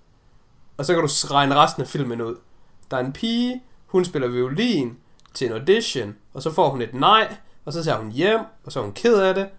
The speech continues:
og så siger hendes mor, "Hey, hvad med, at du tager ud og finder dig selv på en rejse til Irland?" Så tager hun til Irland, så på flyet derover, der sidder hun ved siden af fucking verdens største moviestar, og der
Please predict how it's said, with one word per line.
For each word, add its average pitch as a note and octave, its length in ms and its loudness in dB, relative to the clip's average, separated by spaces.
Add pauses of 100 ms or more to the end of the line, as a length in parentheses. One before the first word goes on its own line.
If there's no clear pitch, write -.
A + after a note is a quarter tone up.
(100)
og D3 100 -8
så F3 140 -2
siger F3 180 0
hendes D3+ 200 -4
mor, D#3+ 380 0 (260)
"Hey, E3+ 340 2
hvad E3+ 140 4
med, F3+ 100 4
at F3 60 2
du F3 80 -4
tager F3+ 180 4
ud F#3 60 8
og C3+ 80 2
finder E3+ 320 2
dig A#2+ 80 -6
selv F3+ 300 2
på C#3+ 160 -4
en A#2+ 160 -4 (100)
rejse D3+ 380 2
til D3 260 -6
Irland?" G3+ 380 2 (480)
Så F3 100 -8
tager D3 180 -2
hun B2+ 80 -6
til C#3+ 140 -10
Irland, G#3+ 480 4 (420)
så - 160 -2
på E3 120 -6
flyet G#3+ 400 0
derover, D#3 380 4
der - 100 0
sidder D3+ 200 0
hun C#3 120 -2
ved C3+ 60 -4
siden F3 240 0
af B2+ 80 -2
fucking D3+ 380 -4
verdens F3 280 4
største D#3+ 320 -2
moviestar, G3 800 0 (440)
og C3+ 200 -8
der C3 80 2